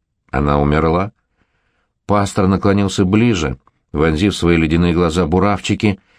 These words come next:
в Елагина, который боялся пошевелиться. "Она умерла!" —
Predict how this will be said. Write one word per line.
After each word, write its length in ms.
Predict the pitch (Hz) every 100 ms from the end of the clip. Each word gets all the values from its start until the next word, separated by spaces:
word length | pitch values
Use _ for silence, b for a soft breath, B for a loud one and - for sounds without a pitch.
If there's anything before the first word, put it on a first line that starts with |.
| b
в 80 | 76
Елагина, 680 | 117 147 104 76 76 71 64 _ _ _
который 320 | 73 85 78
боялся 420 | 80 82 73 -
пошевелиться. 840 | - - 90 85 82 82 - 80 - _ _ _ _ _ _
"Она 480 | 90 95 110 123 123
умерла!" — 720 | 131 131 147 143 143 120